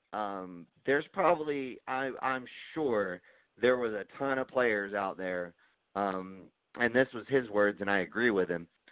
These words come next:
uh, Bomani Jones's words. I'm sure there's a lot of players out there who were like,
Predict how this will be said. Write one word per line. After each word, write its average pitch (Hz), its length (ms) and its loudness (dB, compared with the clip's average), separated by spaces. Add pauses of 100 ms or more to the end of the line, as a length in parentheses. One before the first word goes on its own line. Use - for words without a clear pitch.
(120)
uh, 92 160 4
Bomani 98 400 0
Jones's 101 400 -2
words. 87 200 -4 (380)
I'm 139 120 4
sure 156 120 2
there's 113 220 0
a 90 180 -8
lot 123 380 0
of - 100 -6
players 98 320 -4
out 95 240 -8
there 90 320 -6 (380)
who 110 180 -4
were 101 220 -4
like, 95 320 -4